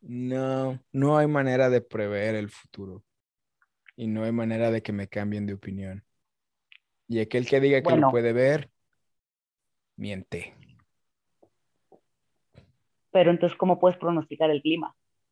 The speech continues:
Speaker 2: Es una
Speaker 1: Eso
Speaker 2: manera de ver el futuro.
Speaker 1: No, no, no.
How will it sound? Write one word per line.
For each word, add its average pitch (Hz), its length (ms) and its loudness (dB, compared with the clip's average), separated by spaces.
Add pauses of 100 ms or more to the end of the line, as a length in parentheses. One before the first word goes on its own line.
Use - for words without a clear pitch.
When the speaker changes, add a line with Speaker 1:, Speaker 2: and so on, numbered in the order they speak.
(1120)
Speaker 2:
Es 123 160 4
una 135 80 10
Speaker 1:
Eso 202 120 8
Speaker 2:
manera 175 200 10
de 170 60 10
ver 160 100 8
el 147 140 2
futuro. 185 440 4 (280)
Speaker 1:
No, 104 220 -4
no, 110 120 0
no. 139 340 4